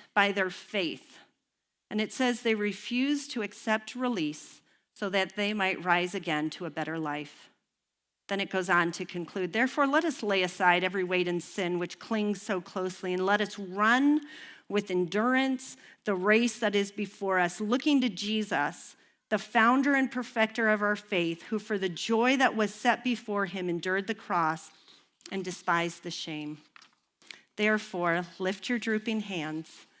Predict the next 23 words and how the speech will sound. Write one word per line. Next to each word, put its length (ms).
strengthen 560
your 120
weak 300
knees, 540
and 120
make 160
straight 340
paths 380
for 100
your 200
feet, 460
so 140
that 200
what 160
is 180
lame 500
may 140
be 140
healed." 540
How? 340
How 580
do 200
we 160